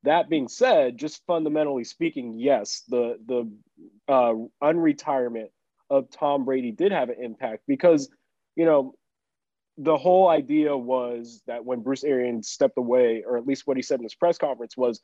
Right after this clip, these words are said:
he wanted to leave, you know, the Bucs in the situation for Todd Bowles or whoever was gonna be, uh, his successor in a good position to succeed. And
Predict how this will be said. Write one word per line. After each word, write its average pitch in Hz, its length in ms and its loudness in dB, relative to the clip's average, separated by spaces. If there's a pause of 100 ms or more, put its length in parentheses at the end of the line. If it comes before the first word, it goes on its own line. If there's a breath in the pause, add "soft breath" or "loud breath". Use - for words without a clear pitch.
(240)
he 143 80 2
wanted 147 320 4
to 165 60 0
leave, 139 400 0 (340)
you 135 80 -6
know, 135 100 -2
the 123 80 -6
Bucs 139 300 -2
in 143 60 -8
the 131 80 -8
situation 127 720 -4
for 123 100 -8
Todd 147 340 0
Bowles 127 320 0
or 123 60 -2
whoever 143 300 2
was 131 180 -2
gonna 131 160 -4
be, 123 340 -6 (380)
uh, 131 140 2
his 123 180 -12
successor 147 560 -6 (280 soft breath)
in 175 120 2
a 165 60 2
good 165 260 2 (160)
position 156 420 -4
to - 80 -12
succeed. 147 640 -4 (400)
And 151 460 2